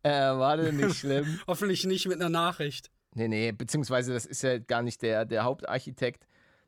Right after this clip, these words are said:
Speaker 1: So, auf dieser Höhe
Speaker 2: Ah.
Speaker 1: wohnen die Lichter.
Speaker 2: Hä?
Speaker 1: Die, die leuchten dir komplett in die Fresse.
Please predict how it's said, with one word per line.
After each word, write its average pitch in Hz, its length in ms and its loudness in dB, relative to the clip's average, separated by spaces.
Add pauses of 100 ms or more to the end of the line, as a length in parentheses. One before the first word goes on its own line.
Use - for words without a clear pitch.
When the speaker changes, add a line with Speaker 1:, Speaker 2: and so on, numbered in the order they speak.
(800)
Speaker 1:
So, 131 300 0
auf 151 200 -2
dieser 247 360 -2
Höhe 208 340 0
Speaker 2:
Ah. 170 240 -2
Speaker 1:
wohnen 165 220 2
die 170 60 -2
Lichter. 127 500 -4
Speaker 2:
Hä? - 140 -2 (440)
Speaker 1:
Die, 220 160 2
die - 80 -8
leuchten 226 400 4
dir 226 160 2
komplett 233 400 0
in 262 140 -2
die 240 60 0
Fresse. 185 460 -2